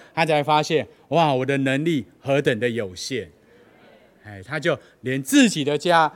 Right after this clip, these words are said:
都不一定啊，能够用自己的能力来，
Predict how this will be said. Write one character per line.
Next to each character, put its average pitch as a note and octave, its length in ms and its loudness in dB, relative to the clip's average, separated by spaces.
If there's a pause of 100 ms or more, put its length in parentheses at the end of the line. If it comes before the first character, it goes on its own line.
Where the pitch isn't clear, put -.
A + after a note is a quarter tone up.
(160)
都 F3 140 4
不 G#3 300 0
一 F3 80 -2
定 G3 200 -4
啊， C#3+ 160 -2 (300)
能 C#3+ 180 -6
够 F#3+ 140 2
用 F#3 160 0
自 C#4+ 300 4
己 F#3 160 0
的 E3+ 120 2
能 D#3+ 160 2
力 F#3+ 120 2
来， C#3+ 200 2